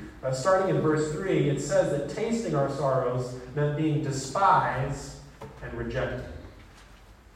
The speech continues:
That Jesus was rejected and despised by the most well thought of,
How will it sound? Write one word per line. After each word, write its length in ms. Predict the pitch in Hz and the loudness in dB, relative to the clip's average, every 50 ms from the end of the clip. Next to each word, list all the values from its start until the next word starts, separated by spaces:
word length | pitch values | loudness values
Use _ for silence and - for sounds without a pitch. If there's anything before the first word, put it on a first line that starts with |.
| - - | -10 -6
That 140 | 135 131 - | -6 -6 -4
Jesus 380 | - 208 220 247 226 - - | -4 -2 -2 -2 -2 0 2
was 320 | 170 165 165 160 - - - - - | 4 4 4 4 2 -2 -4 -6 -4
rejected 720 | 143 143 143 139 - 147 175 196 - - - 151 139 139 143 | -2 -2 -2 -2 0 4 4 4 4 4 2 0 -2 -2 -2
and 100 | - - | -2 -4
despised 640 | - - - - - 175 170 156 143 143 143 143 - 139 | -4 -6 -6 -2 0 2 2 2 2 2 0 -2 -2 -4
by 100 | 135 135 | -4 -2
the 80 | 139 | -2
most 340 | 147 147 151 147 147 - - | 0 0 0 0 -2 -4 -4
well 360 | 127 147 175 196 - - - | -2 0 0 2 0 0 0
thought 360 | 196 196 190 190 196 185 - 151 | 2 4 6 6 6 4 2 0
of, 480 | 135 - - - 143 - - - - | -2 -2 -4 -4 -6 -6 -8 -10 -12